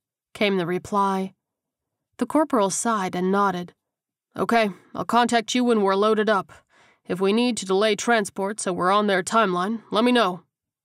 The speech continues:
There was a moment of static before another click, and Mason declared, "Yes, sir.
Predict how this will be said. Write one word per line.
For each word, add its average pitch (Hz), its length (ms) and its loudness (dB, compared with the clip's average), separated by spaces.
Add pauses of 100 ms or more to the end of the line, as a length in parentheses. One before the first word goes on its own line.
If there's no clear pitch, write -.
(360)
There 247 140 0
was 254 140 0
a 247 60 2
moment 240 360 2
of 175 80 -8
static - 600 -6 (160)
before 190 380 -4
another 196 320 -2
click, - 560 -8 (360)
and 185 200 -4
Mason 214 340 0
declared, 185 560 -4 (680)
"Yes, 175 220 -6
sir. 202 420 0